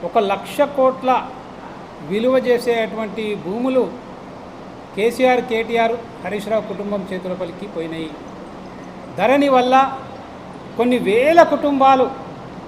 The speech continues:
ఆ సమస్యకు గురై, లెక్కలేనన్ని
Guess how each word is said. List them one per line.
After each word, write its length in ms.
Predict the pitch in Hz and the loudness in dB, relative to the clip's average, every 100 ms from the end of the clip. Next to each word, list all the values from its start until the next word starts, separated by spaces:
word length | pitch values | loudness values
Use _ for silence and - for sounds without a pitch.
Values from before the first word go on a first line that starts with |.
| - - - 190 | -16 -16 -4 2
ఆ 20 | 220 | 2
సమస్యకు 540 | 214 254 262 285 254 185 | 4 2 2 0 0 2
గురై, 220 | 233 254 294 - - - - - - - - - - - - - - - 160 | 4 4 2 -8 -14 -14 -16 -16 -16 -16 -16 -16 -16 -16 -16 -16 -16 -14 -4
లెక్కలేనన్ని 800 | 220 - - 294 285 285 277 269 | -2 -2 2 8 8 8 6 4